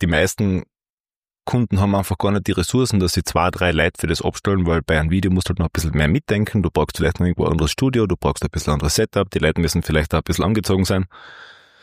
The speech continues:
ein bisschen hergerichtet sein, hin und wieder kommt sogar eine Maske dazu und so, also der Aufwand ist schon so groß und da gibt's einfach viele Kunden, die einfach sagen, „Okay, den Aufwand können wir gar nicht betreiben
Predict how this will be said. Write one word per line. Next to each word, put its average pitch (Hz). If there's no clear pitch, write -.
ein 87
bisschen 90
hergerichtet 107
sein, 107
hin 110
und 95
wieder 98
kommt 107
sogar 92
eine 87
Maske 110
dazu 110
und 110
so, 113
also 90
der 90
Aufwand 107
ist 107
schon 113
so 110
groß 113
und 98
da 98
gibt's 101
einfach 107
viele 113
Kunden, 117
die 98
einfach 98
sagen, 101
„Okay, 98
den 87
Aufwand 98
können 87
wir 85
gar 85
nicht 80
betreiben 73